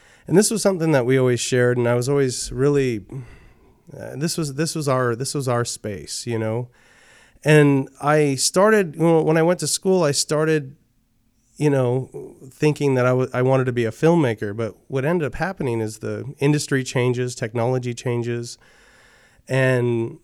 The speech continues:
all of a sudden we have all these different opportunities to tell stories and tell stories in totally different ways, whether it's through a podcast or V R or through Facebook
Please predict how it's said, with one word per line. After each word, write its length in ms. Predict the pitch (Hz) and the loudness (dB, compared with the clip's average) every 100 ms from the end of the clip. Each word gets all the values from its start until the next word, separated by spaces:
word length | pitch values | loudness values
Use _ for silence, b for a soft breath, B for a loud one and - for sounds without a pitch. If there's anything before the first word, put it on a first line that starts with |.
| _ | _
all 180 | - 147 | -2 -2
of 80 | 208 | 0
a 20 | |
sudden 240 | 202 196 151 | -2 0 0
we 80 | |
have 160 | 131 135 | 0 -2
all 160 | 127 147 | -2 -2
these 180 | 160 | -4
different 280 | 123 147 135 | -4 -4 -2
opportunities 680 | 123 123 117 139 135 120 107 | -2 -4 -2 0 0 -2 -4
to 120 | - | -6
tell 240 | 113 120 110 | -6 -4 -6
stories 560 | - 113 110 90 95 | -4 -4 -4 -6 -8
and 100 | 131 | -8
tell 160 | 120 131 | -2 -2
stories 380 | - 135 131 113 | 0 0 2 0
in 80 | 113 | -4
totally 340 | 135 123 117 | -6 -4 -4
different 300 | 110 - 104 | -6 -6 -6
ways, 320 | 113 113 104 | -4 -4 -4
whether 240 | 113 110 104 | -4 -4 -6
it's 140 | - | -6
through 160 | 117 101 | -6 -6
a 60 | |
podcast 800 | - 117 113 - 117 110 110 - | -4 -4 -6 -4 -4 -2 -6 -8
or 120 | 98 | -10
V 260 | 104 123 120 | -6 -4 -2
R 420 | 113 113 110 110 | 0 0 -2 -4
or 200 | 107 95 | -6 -10
through 180 | - 101 | -12 -16
Facebook 800 | - 110 113 - 113 110 104 | -6 -4 -4 -6 -6 -6 -8